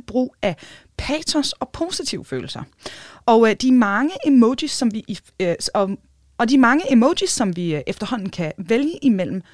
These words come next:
når vi sender beskeder til hinanden, de bliver også i højere grad,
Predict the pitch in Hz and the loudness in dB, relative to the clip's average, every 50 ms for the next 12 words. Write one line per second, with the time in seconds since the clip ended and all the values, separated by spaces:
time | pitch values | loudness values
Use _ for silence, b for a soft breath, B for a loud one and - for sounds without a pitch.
0 | b b b - 226 269 269 - - 233 - - 226 196 170 165 - b b b | b b b 0 0 0 0 -2 -6 -8 -8 -6 -6 -6 -6 -8 -10 b b b
1 | b b - - - - - 392 508 - 370 - 277 240 202 180 147 131 151 175 | b b -6 -4 -4 -2 0 0 -2 -2 -2 -4 -6 -4 -4 -4 -4 -2 -4 -4
2 | - 285 294 - 349 302 - 233 240 - - b b b b b b 254 - - | -2 -4 -4 -4 -6 -6 -6 -6 -6 -8 -12 b b b b b b -12 -12 -8
3 | - - 226 247 311 453 370 262 - 190 160 - | -4 -2 -2 -2 -2 -6 -10 -8 -8 -8 -8 -8